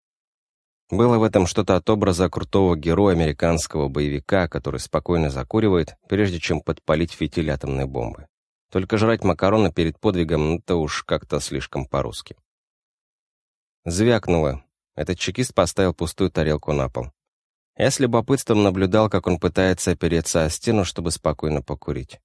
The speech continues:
Стена была наклонена к проходу, и позы у чекиста получались очень неудобные.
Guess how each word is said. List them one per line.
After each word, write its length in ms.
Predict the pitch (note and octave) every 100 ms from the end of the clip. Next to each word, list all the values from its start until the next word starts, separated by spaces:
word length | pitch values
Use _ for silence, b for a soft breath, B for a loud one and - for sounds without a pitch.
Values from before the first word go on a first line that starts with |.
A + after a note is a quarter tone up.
| _
Стена 340 | - G#2+ A#2
была 180 | A2+ G#2
наклонена 560 | F#2 F2 F2+ F#2 F#2+ G2
к 80 |
проходу, 560 | - F#2 - A#2+ G#2 E2+
и 140 | D2
позы 360 | D2 G2+ G#2+ F2
у 40 |
чекиста 500 | D2 - - A2 -
получались 600 | - D2 D2+ - E2+ C#2+ -
очень 280 | G#2 -
неудобные. 580 | D#2 D2 D#2+ C2+ - -